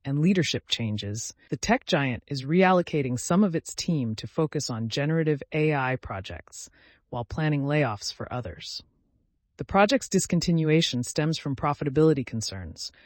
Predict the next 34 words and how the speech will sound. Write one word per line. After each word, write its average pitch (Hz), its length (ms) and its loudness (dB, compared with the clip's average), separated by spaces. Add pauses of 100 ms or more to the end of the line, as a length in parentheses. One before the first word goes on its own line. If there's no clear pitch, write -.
(180)
marking 147 360 -2
a 135 40 -2
significant 160 720 0
shift - 540 0
in 127 100 -4
Apple's 131 380 -4
future 170 340 -2
focus - 640 -4
towards 123 360 -8
mixed - 320 -2
reality, 156 580 0 (300)
wearables, 143 760 -2 (140)
and 127 160 -4
generative 127 440 -4
A 110 160 -4
I. 101 340 -8 (500)
Samsung 180 560 4
is 123 80 -2
stepping 196 420 4
up 190 160 2
its - 140 -8
game 123 520 2
in 143 120 0
the 135 80 0
wearable 160 480 4
technology 156 680 0
arena 110 460 -4
with 123 140 -6
the 123 140 -4
introduction 147 520 -2
of 117 80 -4
the 120 80 -8
Galaxy 127 460 -2
Ring. 101 320 -8